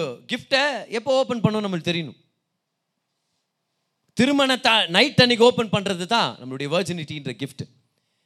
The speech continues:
கிறிஸ்மஸ் கிஃப்டை ஆகஸ்ட்லேயே ஓப்பன் பண்ணி, "ஆத்திரப்பட்டேனே" அப்படின்னு அழுதுன்னு இருக்கிறது பதிலு வெயிட் பண்ணலாம், வெயிட் பண்ணலாம். ஏன்னா, அது ஒரு நல்ல கிஃப்ட் அது. ஓகே, ஞாபகம் வச்சுங்க அதை.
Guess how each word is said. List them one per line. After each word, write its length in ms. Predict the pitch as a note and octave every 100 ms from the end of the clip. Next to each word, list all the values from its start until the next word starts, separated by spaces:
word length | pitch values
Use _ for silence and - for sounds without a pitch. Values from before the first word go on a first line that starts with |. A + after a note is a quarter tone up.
| _ _ _
கிறிஸ்மஸ் 520 | - A#3 - B3 - F#3+
கிஃப்டை 440 | - A3 C4+ - _ _ _ -
ஆகஸ்ட்லேயே 480 | E3+ G#3+ G#3+ - G#3+
ஓப்பன் 320 | G3+ G3 F#3+
பண்ணி, 380 | F3+ F3 G3 F#3 _ _ -
"ஆத்திரப்பட்டேனே" 1000 | F3+ G3+ F#3+ F#3 F3+ F3 F#3 G3+ - _
அப்படின்னு 240 | - E3+
அழுதுன்னு 400 | D#3+ G3 F3+ E3
இருக்கிறது 160 | B2+ B2+
பதிலு 400 | B2 B2+ D#3 A#3 - _ -
வெயிட் 240 | E3+ F3
பண்ணலாம், 360 | C#3+ C3+ B2+ - _ _ _ _ _ _
வெயிட் 240 | - G3+ -
பண்ணலாம். 380 | F3+ F3 C3 F2 _ _ -
ஏன்னா, 500 | D3+ D#3 A3 B3+ -
அது 220 | - F3+ F#3
ஒரு 100 | D#3
நல்ல 300 | D#3+ A#3 G#3+
கிஃப்ட் 300 | G3+ - D3
அது. 260 | F#2+ - _ _ _ _ _ C3+
ஓகே, 200 | F3 A3
ஞாபகம் 280 | B3 A#3
வச்சுங்க 220 | G3+ E3 D3
அதை. 180 | C3+